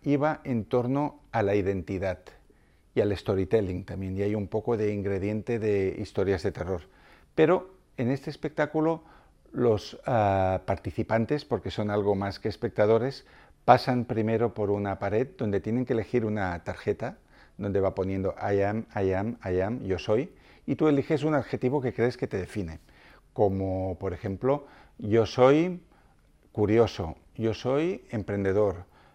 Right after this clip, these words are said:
"Yo soy, ah, un lío lleno de dudas", etcétera. Entonces cada espectador coge su tarjeta, se la guarda. En este espectáculo pasan muchas cosas y al final, pues,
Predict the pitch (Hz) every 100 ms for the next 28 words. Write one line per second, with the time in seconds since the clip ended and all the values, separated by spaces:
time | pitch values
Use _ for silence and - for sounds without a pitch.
0 | _ 120 113 - 131 147 165 175 - -
1 | - _ _ 131 107 101 - 123 120 107
2 | 120 131 131 117 113 110 98 92 87 -
3 | - - - 110 - 87 - - 123 147
4 | 135 170 - 135 120 123 117 - 127 117
5 | 117 117 131 - 127 127 120 - 123 110
6 | 131 - 107 95 120 123 127 - _ -
7 | _ 92 107 - 110 113 - 107 107 101
8 | 104 - 101 104 101 98 - 104 104 113
9 | - - - - _ 107 98 - 101 101
10 | 110 120 - - _ _ - 101 95 92
11 | 92 90 90 85 -